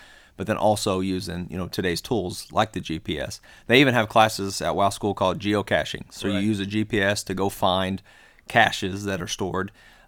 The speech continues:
Speaker 1: Um, it's kinda like scavenger hunt for adults or, you know, an Easter egg hunt. So
Speaker 2: But I think somebody found the cache and they didn't get to do their geocaching
Speaker 1: Well, I heard for
Speaker 2: thing.
Speaker 1: this class, yeah, it got canceled because somebody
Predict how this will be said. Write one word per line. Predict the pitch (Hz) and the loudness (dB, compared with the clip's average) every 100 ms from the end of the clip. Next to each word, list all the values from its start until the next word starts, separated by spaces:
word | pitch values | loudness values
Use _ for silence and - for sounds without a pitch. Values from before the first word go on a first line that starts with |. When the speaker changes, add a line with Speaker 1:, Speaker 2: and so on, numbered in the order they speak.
| - | -6
Speaker 1:
Um, | 95 90 | -4 -2
it's | - | 4
kinda | 135 | 4
like | 131 | 6
scavenger | 160 156 104 101 | 4 4 4 -2
hunt | 104 - | -4 -4
for | |
adults | 92 95 - - | -4 -4 -6 -8
or, | 92 92 - - | -6 -6 -6 -12
you | 95 | -10
know, | 85 | -10
an | 87 | -6
Easter | 98 - - | -6 -6 -8
egg | - | -8
hunt. | 69 65 - | -10 -10 -12
So | - 87 | -6 -2
Speaker 2:
But | 117 | -2
I | |
think | 110 135 131 | 0 0 0
somebody | 131 123 113 | 0 2 2
found | 107 - 117 113 107 | 2 2 4 4 -2
the | |
cache | - 117 101 98 - | 0 2 4 2 0
and | 104 104 | -4 -4
they | 104 | -4
didn't | 104 104 | -4 -4
get | 104 107 | -6 -6
to | 107 | -6
do | 104 98 | -4 -4
their | 92 | -4
geocaching | 98 90 110 | -4 -2 6
Speaker 1:
Well, | 160 | 8
I | |
heard | 156 185 | 8 6
for | 160 | 6
Speaker 2:
thing. | 135 | 4
Speaker 1:
this | 147 | 4
class, | - 120 117 | 6 4 6
yeah, | 123 | 4
it | 117 | 4
got | 107 | 4
canceled | - 120 - 101 | 2 -2 0 -2
because | 98 - 98 - - | -2 -2 -2 -2 -8
somebody | - - - 127 143 101 82 82 98 | -12 -6 4 4 4 4 2 0 -4